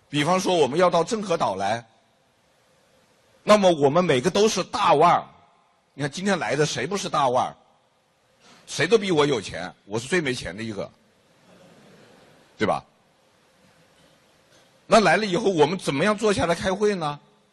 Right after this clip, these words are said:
大家都说我牛逼，我是老大，这会怎么开呢？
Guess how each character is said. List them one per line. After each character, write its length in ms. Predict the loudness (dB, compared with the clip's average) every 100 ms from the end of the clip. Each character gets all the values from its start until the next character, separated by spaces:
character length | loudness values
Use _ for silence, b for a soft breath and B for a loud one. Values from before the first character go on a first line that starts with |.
| _
大 100 | -2
家 80 | 0
都 100 | 0
说 140 | 0
我 160 | -2 -2
牛 180 | 0 -2
逼， 280 | -2 -8 -10 _ _ _ _ _ _ _ _ _ _ _ _
我 180 | 2 2
是 80 | 4
老 220 | 0 -2
大， 260 | -4 -6 -8 _ _ _ -20 -20 _ _ _ _ _ _ _ _ _ -2
这 120 | 0
会 160 | 4 2
怎 80 |
么 60 | 0
开 260 | -4 -2 -2
呢？ 300 | -2 -4